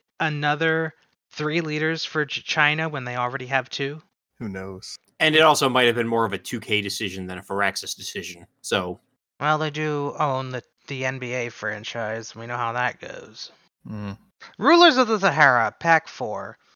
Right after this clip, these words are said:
Speaker 1: Because apparently Egypt, even though it gets two of the leaders out of three, isn't important enough to be the Rulers of Egypt pack.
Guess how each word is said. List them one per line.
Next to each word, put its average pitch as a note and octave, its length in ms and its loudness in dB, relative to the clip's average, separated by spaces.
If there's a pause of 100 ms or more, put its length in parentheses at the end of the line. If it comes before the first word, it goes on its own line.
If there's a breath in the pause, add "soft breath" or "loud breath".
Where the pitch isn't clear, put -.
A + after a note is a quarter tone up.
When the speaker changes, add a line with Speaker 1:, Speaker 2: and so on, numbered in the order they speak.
(240)
Speaker 1:
Because F3+ 340 2
apparently G3+ 520 4
Egypt, F3 600 -2
even E3+ 240 -4
though D#3+ 140 0
it C#3+ 140 -2
gets - 220 -6
two D#3+ 220 -2
of D3 60 -2
the C#3 100 -2
leaders C#3 380 -4
out C3+ 140 0
of A#2+ 100 -10
three, D3 400 -2 (260 soft breath)
isn't F3 360 0
important D#3 440 -2
enough C#3 280 -2
to B2+ 80 -10
be C3 240 -6
the - 160 -12
Rulers C3+ 540 -6
of B2 140 -8
Egypt C3+ 420 -8
pack. - 380 -4